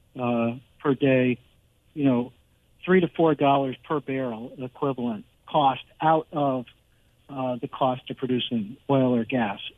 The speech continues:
So that gives you a lower break even, and that's really what everybody's after. And we're delighted to be able to work with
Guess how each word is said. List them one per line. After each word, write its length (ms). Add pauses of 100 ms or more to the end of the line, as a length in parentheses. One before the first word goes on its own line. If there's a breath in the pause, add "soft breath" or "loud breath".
(160)
So 100
that 220
gives 180
you 140
a 20
lower 320
break 320
even, 260
and 220
that's 280
really 200
what 200
everybody's 520
after. 400 (440 loud breath)
And 160
we're 120
delighted 680
to 80
be 160
able 160
to 120
work 380
with 160